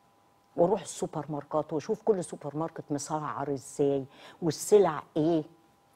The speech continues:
تمام؟ من المفارقات الغريبة جدًا إن التسعير دلوقتي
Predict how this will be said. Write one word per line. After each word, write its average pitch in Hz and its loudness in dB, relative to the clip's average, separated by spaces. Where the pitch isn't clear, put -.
تمام؟ 196 -2
من 180 4
المفارقات 190 6
الغريبة 220 2
جدًا 170 0
إن 208 2
التسعير 220 2
دلوقتي 214 2